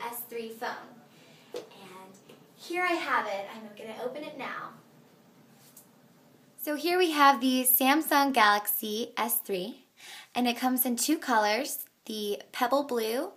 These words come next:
and marble white. The phone that we have today is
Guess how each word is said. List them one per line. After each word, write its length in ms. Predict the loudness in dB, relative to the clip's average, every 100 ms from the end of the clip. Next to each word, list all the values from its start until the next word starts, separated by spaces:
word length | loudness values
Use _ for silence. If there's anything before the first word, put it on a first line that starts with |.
| -10
and 440 | -4 -2 -2 -4 -12 -12 2
marble 400 | 4 6 4 4
white. 400 | 2 2 -2 -14 -20 -20 -20 _
The 100 | -2
phone 220 | 0 2
that 140 | 2
we 140 | 0 -2
have 180 | -2 -4
today 840 | -6 -2 2 4 4 2 0 -4 -12
is 600 | -10 -8 -6 -6 -6 -10